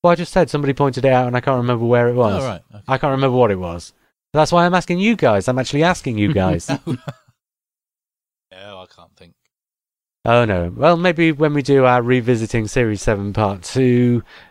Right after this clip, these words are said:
Speaker 1: episode, we, I'll track all these things down and list them and we'll read them out.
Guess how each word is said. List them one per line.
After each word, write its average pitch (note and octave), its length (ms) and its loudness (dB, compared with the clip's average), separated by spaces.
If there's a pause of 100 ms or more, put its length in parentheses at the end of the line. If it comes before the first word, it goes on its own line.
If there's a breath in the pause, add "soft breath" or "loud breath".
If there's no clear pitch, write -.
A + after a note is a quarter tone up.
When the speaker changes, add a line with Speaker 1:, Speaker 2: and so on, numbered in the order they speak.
(260 loud breath)
Speaker 1:
episode, G#2+ 840 0
we, A2 320 -6
I'll G2+ 260 -2
track - 300 -6
all G#2 100 0
these G2+ 200 -2
things F#2+ 240 -4
down F#2 300 -2
and F2+ 180 -2
list F#2+ 240 -2
them F#2 200 -4
and F2+ 180 -6
we'll F2+ 100 -2
read F2 240 -4
them E2+ 160 -10
out. D#2+ 240 -16